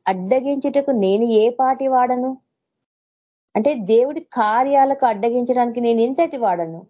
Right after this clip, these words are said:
దేవుడే నిర్ణయించినప్పుడు ఒక పని దేవుడు చేస్తున్నాడు అంటే, ఒకరి విషయంలో దేవుడు కార్యం జరిగిస్తున్నాడు అంటే, "ప్రభా వద్దు, వాళ్ళకి అది చెయ్యొద్దు" అని అనడానికి మనం ఎవరము?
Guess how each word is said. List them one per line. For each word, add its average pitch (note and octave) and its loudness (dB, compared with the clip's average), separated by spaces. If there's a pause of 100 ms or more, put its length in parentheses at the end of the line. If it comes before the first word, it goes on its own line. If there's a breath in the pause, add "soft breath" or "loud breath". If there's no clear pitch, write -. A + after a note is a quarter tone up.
(140)
దేవుడే A#3 2
నిర్ణయించినప్పుడు A#3 -2
ఒక G3+ 0
పని A#3 0
దేవుడు A#3 2
చేస్తున్నాడు G#3+ 0
అంటే, F#3+ 0 (300 loud breath)
ఒకరి A3+ 0
విషయంలో B3 -2
దేవుడు A3 0
కార్యం A3+ -2
జరిగిస్తున్నాడు G#3+ 0
అంటే, G#3 0 (260 loud breath)
"ప్రభా B3+ 2
వద్దు, B3+ -2
వాళ్ళకి C#4+ 0
అది B3 -4
చెయ్యొద్దు" A#3+ 0
అని C4 -2
అనడానికి A#3 -6
మనం G#3 0
ఎవరము? A3 0